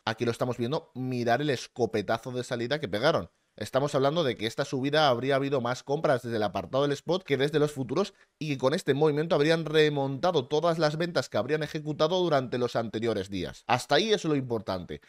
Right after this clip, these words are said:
Ahora, ¿qué es lo que habría pasado en el apartado de futuros y qué es donde empieza a llamar algo la atención de todo este movimiento? Cuando habremos liquidado la parte alta es cuando estamos viendo, señores,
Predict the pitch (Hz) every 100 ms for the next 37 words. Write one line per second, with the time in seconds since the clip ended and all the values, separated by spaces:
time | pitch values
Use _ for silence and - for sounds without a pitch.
0 | _ 143 143 127 113 196 220 220 202 147
1 | 185 147 - 180 190 151 127 117 156 151
2 | 135 147 214 - _ _ 165 - 175 202
3 | 170 156 208 185 147 180 202 - - 196
4 | 208 208 196 165 147 143 175 196 147 170
5 | 170 - 147 127 120 98 80 71 139 131
6 | 131 131 127 156 151 113 - _ 127 127
7 | 123 123 127 127 127 160 156 117 101 104
8 | 143 135 - 120 123 - 131 - _ 131
9 | - 120 101 90 - 143 147 123 110 110
10 | 110 110 98 90 92